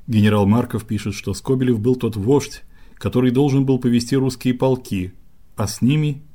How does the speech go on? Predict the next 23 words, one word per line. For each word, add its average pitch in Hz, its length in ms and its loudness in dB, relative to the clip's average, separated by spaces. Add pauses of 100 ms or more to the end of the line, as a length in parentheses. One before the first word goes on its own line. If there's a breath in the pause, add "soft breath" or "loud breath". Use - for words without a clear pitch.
(100)
и 127 140 0
единокровных 127 680 2
славян 110 420 -2
на 95 100 -4
врага 98 440 -4 (320 loud breath)
и 156 80 -2
добиться 131 460 -2
победы, 110 540 -4 (260 soft breath)
как 95 200 -2
бы 98 120 0
ни 104 160 4
был 139 160 0
могущественен 113 1040 -2 (160)
этот 98 320 -8
враг. 98 420 -6 (920 soft breath)
Во 110 140 4
время 170 340 4
отпевания 120 800 0
тридцатидевятилетнего 127 1200 -2
генерала 107 460 0
Скобелева 127 580 0
преосвященный 123 760 -4
Амвросий 104 800 -2